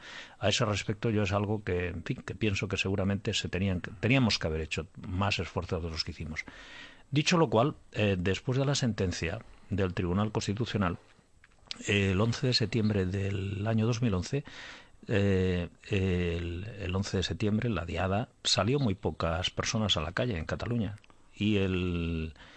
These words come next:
en el dos mil once y en el dos mil diez también. Pocas personas salieron.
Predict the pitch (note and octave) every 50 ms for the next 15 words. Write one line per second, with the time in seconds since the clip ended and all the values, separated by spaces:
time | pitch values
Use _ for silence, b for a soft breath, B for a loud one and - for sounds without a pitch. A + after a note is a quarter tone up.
0 | B B B B B B B B - - G#2+ G2 F#2 F#2 F2+ F2+ F2+ F2+ F2 E2
1 | G2+ F#2+ F#2 B2 B2 A#2 B2 C#3 C3+ - C3+ G2 F2+ F2+ F2 E2 D#2 F#2+ F#2 G2
2 | B2+ C3+ C3 G2+ A2+ B2+ B2 - - - D#2 D2+ E2+ F#2 A2 F2+ D2+ D#2+ E2 -
3 | - B B B B B B B B B B B B B B - - - - -
4 | - D3 C#3 - G#2+ G#2 - - F2+ E2 - F2 E2 E2 E2+ - - F2 E2+ F2+
5 | E2+ E2 E2 F2 G2+ A2